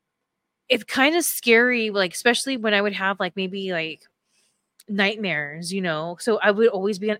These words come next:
anxiety of, "When's this gonna happen? When's it gonna happen? I had that dream. When's it gonna happen?" And then I would live my life in fear at sometimes for years, for years and years and years. And that's just, like, no way to live. And I think that's,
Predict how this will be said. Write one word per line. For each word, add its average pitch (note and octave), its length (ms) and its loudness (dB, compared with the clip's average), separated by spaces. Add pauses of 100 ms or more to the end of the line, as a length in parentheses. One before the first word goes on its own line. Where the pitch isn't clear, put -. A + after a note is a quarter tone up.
anxiety F#3 560 -2
of, D#3+ 120 -6
"When's G#3 220 2
this G#3 140 -2
gonna G3+ 160 0
happen? E3 460 -2
When's G#3 180 4
it A3 80 2
gonna F#3 160 -4
happen? F#3 280 -4
I F3+ 200 -4
had F#3 140 -4
that F3+ 140 -6
dream. G#3+ 320 -2 (260)
When's G#3 180 2
it G#3+ 40 -2
gonna G3 180 0
happen?" F#3 460 -2 (280)
And A#3+ 120 2
then B3+ 80 6
I B3 40 6
would A#3+ 180 2
live G#3+ 200 4
my B3+ 140 2
life A3 260 2
in F#3+ 120 -4
fear A#3 360 0
at F3 180 -6
sometimes C#4 600 -2
for G3 100 -4
years, E3+ 600 -2 (300)
for A#3+ 120 2
years A3+ 320 0
and A#3 100 0
years G3+ 220 2
and G3 100 0
years. D3 380 -4 (380)
And G#3 140 2
that's A#3 260 4
just, D4+ 180 -2
like, D#4+ 140 0
no B3 180 2
way A3+ 180 2
to G3+ 100 -2
live. D#3 460 -4 (100)
And G#3 140 0
I G#3 80 2
think A#3 220 -4
that's, B3 240 -2